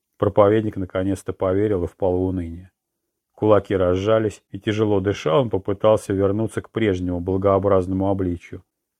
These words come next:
«У меня разбито сердце», изрёк он. «Печалюсь не за себя, не за общину, а от того лишь, что усопшая в ослеплении поступила против своей последней воли.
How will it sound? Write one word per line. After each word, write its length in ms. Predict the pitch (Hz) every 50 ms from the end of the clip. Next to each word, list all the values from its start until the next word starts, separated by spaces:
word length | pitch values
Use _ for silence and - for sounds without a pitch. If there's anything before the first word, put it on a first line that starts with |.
| _
«У 80 | - 95
меня 300 | 92 92 98 110 117 113
разбито 480 | 107 104 101 95 95 101 95 - 95
сердце», 540 | - - - 92 85 82 - - - 92 85 _ _ _ _
изрёк 480 | - 92 85 87 87 82 85 80 - -
он. 160 | 87 87 85 - _ _ _ _ _ _ _ _ _
«Печалюсь 560 | 110 101 - - 131 123 120 123 120 - -
не 120 | 120 117
за 120 | 110 110 110
себя, 400 | - - 123 113 117 127 123 117
не 140 | 107 101
за 200 | 98 95 104 101
общину, 540 | 98 95 - - - 117 120 113 101 90 - _ _ _ _
а 100 | - 101
от 160 | 95 92 _
того 320 | - 107 101 101 107 117 123
лишь, 260 | 120 101 - - _ _ _ _ _
что 300 | - - - 110 104 101
усопшая 560 | 90 - - 120 123 123 - - - 104 98
в 60 | 98
ослеплении 680 | 95 - - 110 104 - - 104 107 104 98 101 98
поступила 680 | 95 - - 101 - - - 101 95 - 113 110 107
против 380 | 101 - - 107 98 95 104 92
своей 300 | - - 107 98 92 90
последней 580 | - - 95 87 - - 95 95 90 92 92 92
воли. 400 | 90 90 92 92 87 85 85